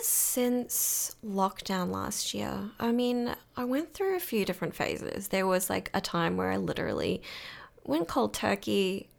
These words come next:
one to two months, didn't buy anything that I didn't need, and it was cool. Um, and I was like, "Oh, I wonder why I am not doing that." And then suddenly, before I <laughs> realized,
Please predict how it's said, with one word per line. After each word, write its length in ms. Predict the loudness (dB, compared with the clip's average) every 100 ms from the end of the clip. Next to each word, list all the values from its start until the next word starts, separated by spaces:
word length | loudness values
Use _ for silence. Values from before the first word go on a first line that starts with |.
| _ _ -8
one 300 | 2 4 4
to 80 | 0
two 220 | 0 2
months, 440 | 4 2 2 -4 -4
didn't 280 | 0 2 4
buy 260 | 4 4 0 2
anything 720 | 4 6 4 4 4 4 4
that 120 | 4
I 100 | 4
didn't 320 | 2 -2 -4
need, 320 | -6 -6 -8 -4
and 340 | 2 2 2 0
it 120 | 0
was 200 | 0 0
cool. 360 | 0 0 0 -8 -20 -20 -20 -18 -2
Um, 360 | 4 6 6 4
and 140 | 2
I 60 | 2
was 100 | 0
like, 140 | 2
"Oh, 140 | 6 8
I 80 | 8
wonder 280 | 6 6
why 440 | 6 6 6 4 2
I 180 | 2 2
am 500 | 4 2 2 0 2
not 440 | 4 4 2 -8 -14 -20 -20 _ _
doing 320 | 6 8 8
that." 420 | 6 2 -2 -8 -14 -20 _ -20 -4
And 180 | 4 8
then 540 | 10 10 8 6 2 -2 -4
suddenly, 760 | 0 4 6 6 4 4 0 0
before 300 | 0 4 6
I 60 |
<laughs> 140 | 8 6
realized, 680 | 8 8 10 8 6 4